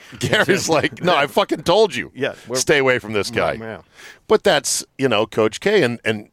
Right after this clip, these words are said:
Speaker 1: over the years, there have been a number of recruits that have been seemingly surefire violations of the N C double A.
Speaker 2: Mm-hmm.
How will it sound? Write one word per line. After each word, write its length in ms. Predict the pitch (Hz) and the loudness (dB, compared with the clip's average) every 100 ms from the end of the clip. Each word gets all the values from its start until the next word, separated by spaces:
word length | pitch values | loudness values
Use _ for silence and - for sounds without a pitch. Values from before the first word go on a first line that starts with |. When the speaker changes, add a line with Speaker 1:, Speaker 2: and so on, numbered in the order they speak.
| - | -2
Speaker 1:
over 200 | 123 131 | 0 0
the 80 | 127 | -2
years, 300 | 110 120 113 | 0 0 2
there 80 | 117 | 0
have 60 | |
been 100 | 101 | 0
a 60 | 98 | 0
number 320 | 95 120 139 | 0 0 0
of 100 | 131 | -2
recruits 580 | 120 - 110 95 98 - | -2 -4 -4 -4 -4 -4
that 220 | 104 92 | -2 0
have 280 | 101 95 82 | 0 -2 0
been 220 | 110 95 | -2 0
seemingly 960 | 92 - 160 170 147 107 85 71 71 - _ _ _ _ _ _ _ - | -2 -2 0 0 0 0 -4 -6 -10 -18 _ _ _ _ _ _ _ -14
surefire 1040 | - - - 185 190 - 147 135 123 120 | -6 -2 2 4 2 2 0 2 2 2
violations 760 | 110 110 113 110 98 90 73 78 | 2 2 2 0 -2 -6 -12 -14
of 80 | 80 | -8
the 140 | 87 | -4
N 120 | 87 | -4
C 120 | 85 85 | -6 -4
double 320 | 87 82 73 | -4 -4 -8
A. 80 | 62 | -10
Speaker 2:
Mm-hmm. 160 | 127 | -14